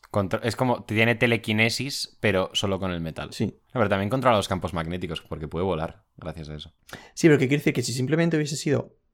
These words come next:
Speaker 2: mover metal, como hace, como hace Magneto, que sí que Magneto hace cosas increíbles, ¿no? Y a lo mejor te levanta un estadio, si quiere. Pero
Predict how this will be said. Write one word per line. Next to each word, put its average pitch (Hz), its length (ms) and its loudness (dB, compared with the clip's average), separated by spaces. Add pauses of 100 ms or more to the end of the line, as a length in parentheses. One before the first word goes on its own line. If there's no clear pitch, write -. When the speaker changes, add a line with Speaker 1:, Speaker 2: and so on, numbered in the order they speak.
Speaker 2:
mover 104 380 0
metal, 110 380 0
como - 200 -8
hace, 107 380 -6 (500)
como 73 140 -6
hace 123 120 -4
Magneto, 107 540 0 (180)
que 127 100 -8
sí 117 100 -4
que 107 80 0
Magneto 107 200 -2
hace 113 120 -2
cosas 117 220 -2
increíbles, 113 460 -2
¿no? 110 100 -6
Y 110 40 -4
a - 20 -4
lo 101 60 -4
mejor - 160 -8
te - 80 -2
levanta 110 240 -2
un 92 80 -2
estadio, 90 420 0
si - 100 -8
quiere. 110 240 -4 (340)
Pero 110 500 6